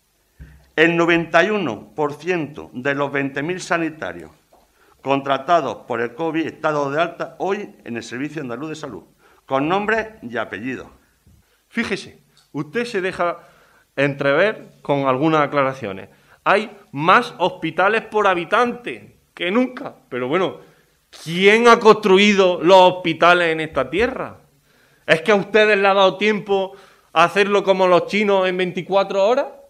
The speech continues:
Speaker 2: ¿Es que ahora todos los hospitales de Andalucía han sido construidos por el Partido Popular?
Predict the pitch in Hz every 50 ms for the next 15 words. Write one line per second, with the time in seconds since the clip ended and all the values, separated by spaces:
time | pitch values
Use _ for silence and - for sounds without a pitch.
0 | _ _ _ 131 143 - - 202 196 208 208 202 202 202 214 214 208 214 208 208
1 | 202 202 - - 196 - 202 202 202 208 202 196 190 185 185 185 180 170 156 208
2 | 220 214 196 185 170 214 220 220 190 180 196 185 - 190 202 214 208 202 - -
3 | 202 196 190 165 196 185 175 180 208 202 208 190 165 196 180 175 196 226 262 320
4 | - - - -